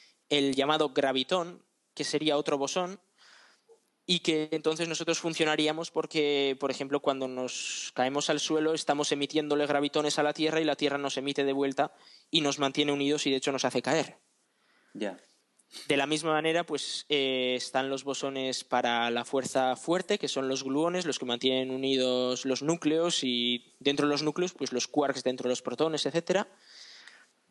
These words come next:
Speaker 1: Y luego estarían otros tres bosones, bueno, realmente dos,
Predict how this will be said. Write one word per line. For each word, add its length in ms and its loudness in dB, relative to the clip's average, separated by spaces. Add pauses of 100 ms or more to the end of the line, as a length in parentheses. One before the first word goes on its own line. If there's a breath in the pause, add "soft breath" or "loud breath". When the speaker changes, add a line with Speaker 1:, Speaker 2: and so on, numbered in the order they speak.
(400)
Speaker 1:
Y 240 4
luego 240 2
estarían 480 0
otros 640 -4 (160)
tres 320 0
bosones, 500 -2
bueno, 200 -8 (200)
realmente 400 0
dos, 460 -2